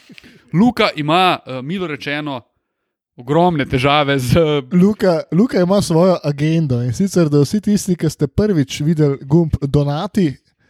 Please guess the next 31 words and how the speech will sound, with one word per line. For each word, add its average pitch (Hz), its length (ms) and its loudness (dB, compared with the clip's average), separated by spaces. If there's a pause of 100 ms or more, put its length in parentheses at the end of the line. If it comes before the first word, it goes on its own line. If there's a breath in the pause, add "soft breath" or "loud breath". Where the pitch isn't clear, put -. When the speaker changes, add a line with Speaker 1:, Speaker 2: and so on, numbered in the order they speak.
(600)
Speaker 2:
in 143 120 -4
ki 135 140 -12
ga 135 80 -4
boste 135 240 0
videli 170 200 4
naslednjič, 151 360 0
boste 143 220 -2
rekli: 156 320 0
"Vprašanje, 190 760 0
kdaj 180 320 2
se 175 140 -6
to 175 160 0
spet 180 300 -2
pojavi, 147 440 0 (420)
sem 147 300 -2
raje 180 260 2
prijavil 190 460 2
za 151 140 0
pet - 320 -2
evrov 185 340 2
vsak 165 420 -2
mesec." 147 520 -4 (540 soft breath)
Ne? 147 160 -6 (260)
Speaker 1:
No, 170 280 2
glede 156 340 0
na 147 80 2
Speaker 2:
Eh. - 80 -2
Speaker 1:
to, 208 120 0
da 190 100 0
smo 165 200 -4
mi, 190 180 2